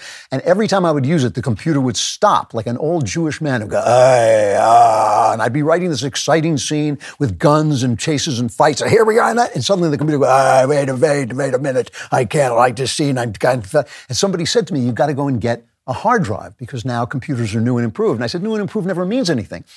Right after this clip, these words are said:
Then I got a hard drive and I thought, "Oh," and it really was like illumination. I thought, "Oh, now when they say something is new and improved, it will actually be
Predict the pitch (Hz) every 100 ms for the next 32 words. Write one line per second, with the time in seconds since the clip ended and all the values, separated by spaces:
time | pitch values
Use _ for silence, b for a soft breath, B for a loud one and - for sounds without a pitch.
0 | B B B 131 123 120 110 107 156 127
1 | 101 101 104 113 - _ - 170 185 160
2 | 113 - 139 175 185 254 233 196 123 139
3 | - - _ - 127 190 160 165 - 90
4 | - - 175 135 95 b b b 117 139
5 | 202 143 110 120 113 117 135 117 135 131
6 | 107 107 131 131 113 - 156 101 98 -
7 | b b - 196 170 175 - 117 - 120
8 | 104 98 95 90